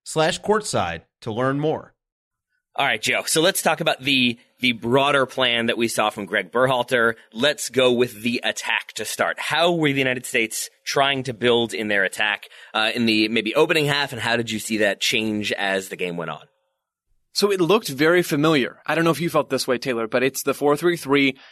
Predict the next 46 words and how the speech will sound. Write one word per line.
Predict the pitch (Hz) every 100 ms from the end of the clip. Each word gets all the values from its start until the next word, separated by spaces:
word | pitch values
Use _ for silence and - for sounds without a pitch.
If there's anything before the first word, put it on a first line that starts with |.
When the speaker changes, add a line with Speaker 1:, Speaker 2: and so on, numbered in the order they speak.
| - -
Speaker 3:
It | 160
had, | - 139 139 139 127 120
you | 127 135
know, | 120
Ewell | 120 135 147 151 143
s-, | - - -
patrolling | 156 139 - 147 143 139 139
the | 123 123
central | - 135 147 131
of | 113
midfield | 131 127 127 127 104
as | 123 123
that | 127 123
number | 127 123
six, | 135 107
sometimes | 123 113 107 107
dropping, | - 143 139 127
as | 117
I | 113
mentioned | 113 113 110 -
earlier. | 135 131 127 127 120 - - -
Other | 151 151
times | 151 139
he'd | 135 113
step | 180 -
forward, | 190 202 202 165
and | 147
then |
it | 131
was | 135
Acosta | 127 - 151 156 -
and | 139
Lletget | 135 123 135 117
in |
front | 113 165 170
of |
him, | 170 160
and | 135
those | 151 165
players | - 151 151 143
had | 127 120
freedom | - 143 131 120
to | 127
move | 123 139 143 127
and | 123 120
rotate | 127 131 131 117